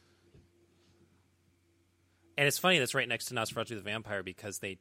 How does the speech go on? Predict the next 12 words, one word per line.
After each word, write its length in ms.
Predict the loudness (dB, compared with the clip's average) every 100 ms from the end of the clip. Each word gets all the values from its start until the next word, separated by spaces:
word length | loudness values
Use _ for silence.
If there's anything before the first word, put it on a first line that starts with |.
| _
did 160 | -6 -6
everything 360 | -6 -8 -8
they 140 | -12 -12
could 360 | -10 -10 -8
to 140 | -10 -14
make 440 | -10 -12 -12 -20 _ _ _ _ _ _ _ _ _
the 140 | -6 -6
main 260 | -4 -4
vampire 420 | -4 -4 -4 -6 -4
look 280 | -6 -6
like 200 | -6 -6
Nosferatu. 840 | -8 -10 -10 -8 -10 -12 -14 -14